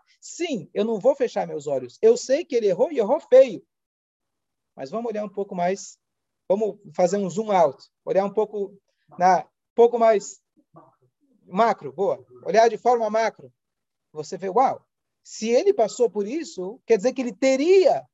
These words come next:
as condições de ter superado. Ele não superou, verdade.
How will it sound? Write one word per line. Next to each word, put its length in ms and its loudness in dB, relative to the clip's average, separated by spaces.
as 160 -4
condições 520 -2
de 80 -10
ter 160 -2
superado. 420 -2
Ele 100 -6
não 140 -6
superou, 440 -2
verdade. 460 2